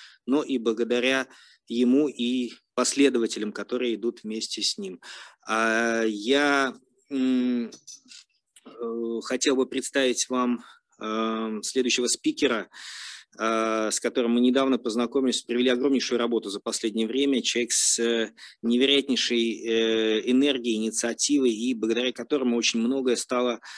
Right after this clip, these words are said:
развиваться здесь, в Санкт-Петербурге, по развитию Южно-Тихоокеанского региона. Я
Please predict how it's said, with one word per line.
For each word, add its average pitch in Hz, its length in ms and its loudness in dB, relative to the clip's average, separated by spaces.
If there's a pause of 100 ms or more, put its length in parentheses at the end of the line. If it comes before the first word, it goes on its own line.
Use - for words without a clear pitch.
(440)
развиваться 120 560 0
здесь, 120 220 2
в - 20 4
Санкт-Петербурге, 117 760 -2
по 113 120 -4
развитию 113 420 -2
Южно-Тихоокеанского 113 640 -4
региона. 123 680 0
Я 110 440 -2